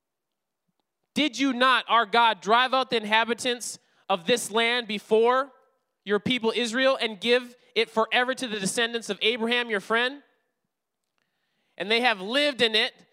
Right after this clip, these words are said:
and they have built," reminiscing past battle, "worry for your name." What is he doing here? He's reminiscing past battles. Why? To encourage him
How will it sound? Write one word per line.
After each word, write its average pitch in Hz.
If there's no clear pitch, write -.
and 202
they 220
have 185
built," 254
reminiscing 240
past 254
battle, 269
"worry 196
for 202
your 185
name." 139
What 233
is 240
he 240
doing 247
here? 233
He's 233
reminiscing 262
past 247
battles. 254
Why? 214
To 247
encourage 294
him 247